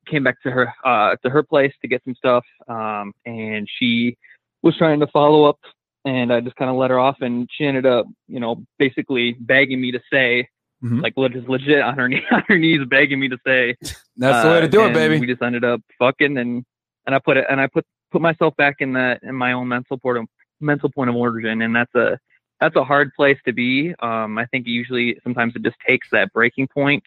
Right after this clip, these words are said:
Speaker 1: for you to finally say, like, "All right, that's enough. There's this, you've crossed a,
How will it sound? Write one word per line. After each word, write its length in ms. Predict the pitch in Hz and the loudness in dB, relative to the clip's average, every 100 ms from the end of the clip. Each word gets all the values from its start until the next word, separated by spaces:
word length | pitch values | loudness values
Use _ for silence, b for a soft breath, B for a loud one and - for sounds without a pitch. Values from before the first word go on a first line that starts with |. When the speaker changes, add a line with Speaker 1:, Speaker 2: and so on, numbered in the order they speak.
| _ _ _ _ _ | _ _ _ _ _
Speaker 1:
for 80 | 127 | 2
you 160 | 117 120 | 4 2
to 60 | |
finally 340 | 117 117 117 113 | 2 0 0 0
say, 160 | 117 110 | 2 4
like, 200 | 113 113 | 2 0
"All 100 | 127 | 0
right, 140 | 117 110 | 0 0
that's 160 | 110 | -2
enough. 240 | 113 113 110 | -2 -2 -2
There's 140 | 113 110 | -4 -6
this, 140 | - 120 _ | -6 -6 _
you've 160 | 117 120 | -10 -4
crossed 340 | 135 123 - | 0 0 -2
a, 300 | 117 113 110 | -4 -4 -4